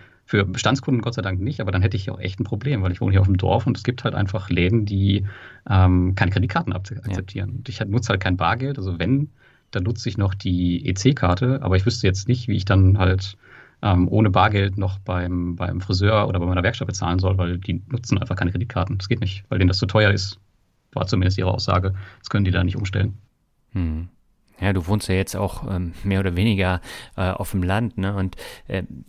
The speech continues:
Speaker 2: ist es bei euch tatsächlich auch so, dass die ganzen Banken weg sind?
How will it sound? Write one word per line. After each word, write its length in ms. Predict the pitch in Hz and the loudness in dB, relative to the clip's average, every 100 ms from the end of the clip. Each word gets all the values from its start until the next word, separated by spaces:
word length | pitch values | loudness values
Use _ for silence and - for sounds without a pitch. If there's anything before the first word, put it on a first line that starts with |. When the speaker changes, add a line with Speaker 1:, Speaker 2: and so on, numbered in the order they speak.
| - | -8
Speaker 2:
ist 200 | 120 - | -4 -4
es 120 | 143 | -2
bei 180 | - 117 | 0 0
euch 340 | 110 127 - | 0 -2 -2
tatsächlich 380 | - 117 110 101 | -4 -2 -2 -2
auch 140 | 92 | -2
so, 140 | 113 160 | -2 -2
dass 180 | - - | -4 -2
die 80 | |
ganzen 320 | 110 107 - 98 | -2 -2 -2 -2
Banken 600 | 98 110 107 95 90 92 | -2 -2 -2 -2 -2 -6
weg 160 | 90 | -6
sind? 380 | - 151 180 - | -4 -4 -6 -14